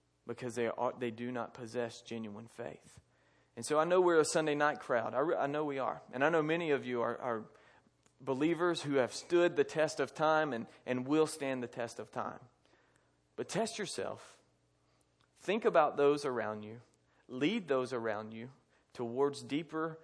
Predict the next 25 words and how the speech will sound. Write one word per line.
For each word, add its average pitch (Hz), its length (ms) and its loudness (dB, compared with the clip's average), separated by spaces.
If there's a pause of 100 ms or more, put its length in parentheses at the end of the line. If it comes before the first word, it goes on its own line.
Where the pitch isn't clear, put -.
(220)
uh, 101 100 -4
fellowship 147 680 0
and, 110 240 -8
and 113 180 -10
grace 123 380 -2
and 113 120 -6
deeper, 156 260 -4
deeper 147 340 -6
knowledge 143 500 2
of 135 100 -2
the 127 80 -6
gospel 147 560 -4 (400)
and, 131 120 -8
and, 123 320 -6
and 123 260 -6
into 135 560 -6
a, 117 300 -2 (340)
uh, 104 120 -6
situation 139 720 -4
where 120 100 -4
the 104 100 -6
Lord 143 300 -6
can 117 220 -12
really 156 300 -2
work 127 560 -2